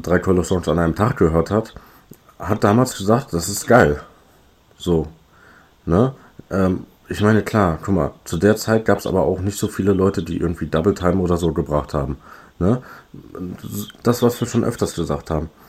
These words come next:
Ähm, es war einfach wieder so eine positive Abwechslung, ne? Ähm,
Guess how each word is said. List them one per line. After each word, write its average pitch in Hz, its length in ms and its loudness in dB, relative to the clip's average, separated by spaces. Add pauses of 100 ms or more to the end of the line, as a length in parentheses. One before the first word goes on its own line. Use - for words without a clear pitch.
(380)
Ähm, 90 260 0 (260)
es - 160 -6
war 127 120 4
einfach 117 280 0
wieder 113 140 2
so 104 100 0
eine 101 120 4
positive 113 580 0
Abwechslung, 71 560 -4 (640)
ne? 90 220 -2 (640)
Ähm, 90 340 0